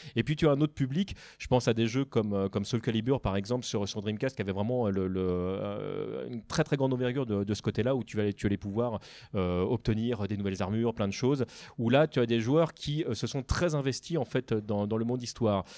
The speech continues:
Et puis t'as, euh, cette tranche de joueurs qui est un petit peu entre les deux, qui aime le jeu de combat pour ce qu'il est et qui va aimer, euh, tout l'historique, euh, qui est autour. Mais il est très clair que l'évolution du scénario dans le jeu de combat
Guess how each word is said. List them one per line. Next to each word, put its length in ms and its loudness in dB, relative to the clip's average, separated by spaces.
Et 80 2
puis 220 2
t'as, 160 4
euh, 960 6
cette 240 4
tranche 300 2
de 100 6
joueurs 300 4
qui 80 0
est 20 4
un 80 2
petit 160 -4
peu 120 0
entre 260 2
les 100 6
deux, 240 4
qui 320 -6
aime 260 2
le 100 2
jeu 120 -2
de 60 -10
combat 220 0
pour 140 -4
ce 60 -8
qu'il 220 0
est 200 4
et 120 4
qui 220 -4
va 200 6
aimer, 300 4
euh, 340 4
tout 180 -4
l'historique, 540 -2
euh, 80 2
qui 140 -2
est 20 4
autour. 380 2
Mais 120 6
il 120 6
est 160 0
très 240 0
clair 500 2
que 100 2
l'évolution 960 2
du 180 -4
scénario 720 0
dans 60 2
le 80 0
jeu 100 -2
de 60 -10
combat 280 2